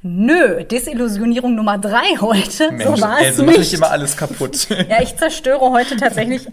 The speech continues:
Speaker 1: alles. Es ist nämlich so gewesen, die Frau Viehmann ist wohl tatsächlich irgendwie siebenundfünfzig Jahre alt gewesen, aber sie war weder eine Bäuerin, noch kam sie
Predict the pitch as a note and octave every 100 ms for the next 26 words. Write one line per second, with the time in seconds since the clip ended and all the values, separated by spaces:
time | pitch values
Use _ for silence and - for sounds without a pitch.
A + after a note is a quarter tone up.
0 | - C4+ C4 - - - - - A3 D4+
1 | F4 E4 D4+ F#3+ G3 A#3 C4 D4+ D#4 F4
2 | G#4 - - - - - - G3+ B3+ C4+
3 | - A3 G#3+ C4 D4+ C4 A3+ A3+ G#3 A3
4 | A3 F#3 F#3+ F#3 F#3+ G#3 E3+ G3+ F#3+ F3+
5 | F3+ G#3+ G#3 G#3 G#3 F3+ - G#3+ C4+ -
6 | B3+ C4 C4 C4 B3+ C4 - G3+ G3+ A3
7 | E4 A4+ - - - - - G#3 A#3 A3+
8 | G3+ F#3 B3 D4+ A3 F#3 F#3+ F#3 G3 A#3
9 | G4 B4 - - _ - - _ _ -
10 | A#3+ A#3 - A3 A#3 A3+